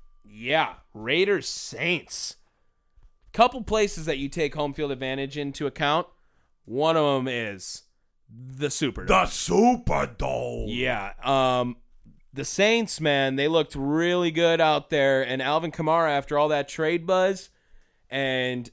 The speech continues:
Speaker 1: everyone's tripping about how he wants, they want a McCaffrey type load to get him over to the team.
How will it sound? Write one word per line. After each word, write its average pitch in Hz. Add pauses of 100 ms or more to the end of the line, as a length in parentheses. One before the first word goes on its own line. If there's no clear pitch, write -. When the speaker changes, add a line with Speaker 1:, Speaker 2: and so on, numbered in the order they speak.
(140)
Speaker 1:
everyone's 147
tripping 185
about 143
how 139
he 135
wants, 147
they 135
want 143
a 113
McCaffrey 160
type 156
load 147
to 143
get 143
him 143
over 151
to 147
the 143
team. 160